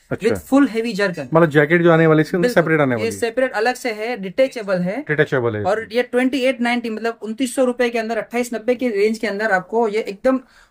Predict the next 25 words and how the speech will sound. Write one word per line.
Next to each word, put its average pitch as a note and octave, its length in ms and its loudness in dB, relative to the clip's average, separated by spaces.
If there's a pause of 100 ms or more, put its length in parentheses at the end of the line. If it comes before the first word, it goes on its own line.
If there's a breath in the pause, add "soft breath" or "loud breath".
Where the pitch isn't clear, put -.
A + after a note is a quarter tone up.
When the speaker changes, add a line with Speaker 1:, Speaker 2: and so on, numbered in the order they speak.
Speaker 1:
और C3 100 -4
सर, E3+ 120 2
Speaker 2:
प्रीमियम E3+ 240 8
Speaker 1:
वर्क D#3+ 100 4
Speaker 2:
चीज E3+ 80 0
है। D#3 60 2
Speaker 1:
देखिए D3 240 4
कितना D3+ 400 4
शानदार, B2+ 420 4
Speaker 2:
और C#3 80 6
एकदम C#3 120 -2
Speaker 1:
कितना D3 180 4
Speaker 2:
फुल A#2 80 2
Speaker 1:
हैवी B2+ 160 4
Speaker 2:
जैकेट D3 140 4
Speaker 1:
वर्क A#2+ 200 0
किया B2 120 4
Speaker 2:
मतलब A2 120 2
Speaker 1:
गया A2 120 2
है। G#2+ 80 0
Speaker 2:
ऐसे। - 180 -16 (460)
Speaker 1:
बहुत D3 200 -4
शानदार G#2 360 0
चीजें F#2 260 -4
हैं। F2 120 -4